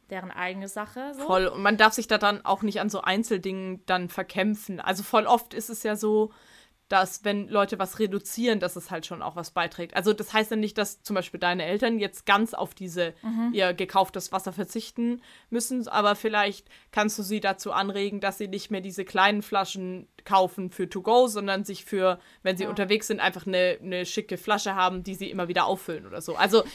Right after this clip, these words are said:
Speaker 2: weißt du, wie ich meine?
Speaker 1: Ja. Aber Famke, das bringt mich auch zu einem Thema, was wir vielleicht auch mal behandeln könnten. Da hatte ich heute Morgen auch eine Diskussion oder schon öfter Diskussionen.
Speaker 2: Ja.
Speaker 1: Und zwar, meine These ist ja, und, ähm, dass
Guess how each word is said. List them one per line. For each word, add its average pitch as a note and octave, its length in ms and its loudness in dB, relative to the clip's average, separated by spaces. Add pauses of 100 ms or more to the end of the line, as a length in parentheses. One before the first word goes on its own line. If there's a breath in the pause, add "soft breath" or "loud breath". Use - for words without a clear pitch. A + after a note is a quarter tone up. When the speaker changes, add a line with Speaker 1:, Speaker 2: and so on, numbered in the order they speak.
(120 loud breath)
Speaker 2:
weißt A3 180 2
du, A#3+ 60 -4
wie A#3+ 40 -2
ich A3 60 -4
meine? A3+ 240 0
Speaker 1:
Ja. G#3 240 -2 (800 loud breath)
Aber B3 180 4
Famke, D4 280 0
das C4 140 -6
bringt C4+ 180 -4
mich B3 160 -4
auch B3+ 140 0
zu A#3+ 100 -8
einem A#3 160 -2
Thema, B3 320 -2
was A#3 160 -6
wir A#3+ 80 -12
vielleicht A3+ 260 -10
auch A3+ 60 -6
mal A#3 80 -4
behandeln A3 400 -6
könnten. A3+ 340 -8
Da G#3 120 -6
hatte G#3+ 120 -16
ich - 100 -16
heute A3+ 200 -8
Morgen A3 260 -6
auch - 80 -8
eine A3 160 -6
Diskussion G#3+ 480 -12
oder G#3 140 -10
schon G#3+ 160 -14
öfter A3 240 -12
Diskussionen. G#3+ 600 -8
Speaker 2:
Ja. - 40 -20 (640 loud breath)
Speaker 1:
Und A3+ 160 -8
zwar, C4+ 480 4 (720 soft breath)
meine A#3 400 0
These B3+ 360 -4
ist - 220 -8
ja, B3+ 420 -4 (600 soft breath)
und, A3 520 -8
ähm, A3 340 -2
dass - 340 -8